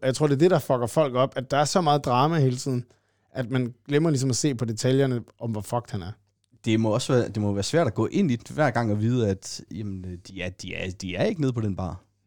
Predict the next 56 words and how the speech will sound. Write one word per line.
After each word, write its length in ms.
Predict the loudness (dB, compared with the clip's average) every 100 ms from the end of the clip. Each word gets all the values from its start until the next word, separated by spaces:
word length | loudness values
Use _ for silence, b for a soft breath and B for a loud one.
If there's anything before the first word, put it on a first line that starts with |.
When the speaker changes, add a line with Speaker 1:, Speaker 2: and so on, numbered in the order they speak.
| _ _ -10
Speaker 2:
Min 140 | -4
datter 220 | 0 2
sidder 300 | 2 2 2
ikke 120 | 2 0
over 120 | -2
på 100 | 0
det 80 | 0
hotel. 280 | 0 -6 -8 -10 _ _ _ -6
Speaker 1:
Nej. 120 | -6 -6 -8
Speaker 2:
Jeg 100 | -2
har 200 | 0 0
ikke 100 | -2
en 60 |
datter. 200 | -4 -6 -8 _ _ _ _
Speaker 1:
Og 120 | -2
men 100 | 2
Speaker 2:
Det 0 |
må 20 |
Speaker 1:
det 60 | 4
er 40 |
Speaker 2:
være 20 |
Speaker 1:
det. 60 | 2
Speaker 2:
hårdt. 280 | 2 -4 -8 _ _ _ 0
Speaker 1:
Det, 80 | 2
det 80 |
må 100 | 4
da 100 | 4
drønhårdt. 540 | 4 4 4 4 0 -4 _ _ _ _ _ _ -6
Men 100 | 0
han 100 | 2
sælger 240 | 2 2
den 100 | 4
her 60 | 4
Audi 240 | 6 4
til 180 | 2 -2
syvogtredive 360 | -2 -2 -2 -6
et 60 |
halvt 140 | -6 -10
tusind. 240 | -14 -16 _ _ _ _ _ -2
Næste 240 | 0 2
dag, 160 | 0 0
der 80 | 0
fortryder 340 | -2 0 0
de. 120 | -2 -10 _ _ _ _ _ _ _ _ _
Det 100 | -4
virker 200 | 0 0
mærkeligt. 440 | 0 -4 -10 -18 -20 _ _
Der 60 | -10
er 40 |
noget 120 | -8
suspekt. 460 | -8 -10 -12 -14 -20 _ _ _ _ _ _ _
Så 100 | -12 -6
de 80 |
siger, 180 | 2 2
"Ja, 80 | 2
vi 80 | 0